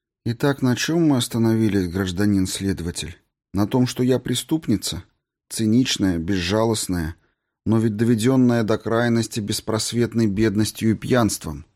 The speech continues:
Нет, я не алкоголичка. Пока. Но мне же надо работать. Проблема в том, что я работаю в баре, и моя работа как раз и состоит в том, чтобы пить, иначе клиент не поверит.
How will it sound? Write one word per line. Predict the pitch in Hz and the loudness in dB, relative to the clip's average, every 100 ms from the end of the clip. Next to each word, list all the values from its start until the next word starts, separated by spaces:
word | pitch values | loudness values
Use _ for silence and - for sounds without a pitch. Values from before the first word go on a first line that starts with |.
| _ _ - | _ _ -2
Нет, | 120 110 76 - | 2 2 0 -4
я | 120 143 | 0 2
не | 117 | 2
алкоголичка. | 95 98 90 95 85 - - - _ _ _ - | 0 -2 -2 0 0 -4 -10 -18 _ _ _ -4
Пока. | 95 - 76 - _ _ _ _ _ - | -4 -4 -8 -8 _ _ _ _ _ -4
Но | 101 | 2
мне | 117 123 | 4 4
же | 110 113 | 2 2
надо | 127 113 95 | 2 0 0
работать. | 92 85 64 - - - _ _ _ _ _ _ | 0 -2 -6 -8 -14 -16 _ _ _ _ _ _
Проблема | 110 117 131 151 135 | 0 2 4 6 4
в | - | 2
том, | 151 143 | 0 0
что | - | 2
я | 123 120 | 2 4
работаю | 123 117 120 120 117 | 2 2 2 2 2
в | 104 | 0
баре, | 104 90 73 67 - _ _ - | 0 0 0 -6 -14 _ _ 0
и | |
моя | 110 110 110 | 2 4 2
работа | 110 107 120 120 104 | 2 2 2 0 0
как | 101 - | -2 0
раз | 104 101 | -2 0
и | 104 | -2
состоит | - 98 - 98 113 - | -4 -6 -2 0 0 -2
в | |
том, | - 110 107 | 0 2 0
чтобы | - 98 98 | 0 0 0
пить, | - 95 - - _ _ _ _ | -2 -6 -6 -12 _ _ _ _
иначе | 131 127 - - | 2 2 0 -2
клиент | 120 120 95 76 | 0 2 2 0
не | 90 | -2
поверит. | 90 104 90 67 69 - | -2 -2 -2 -4 -8 -14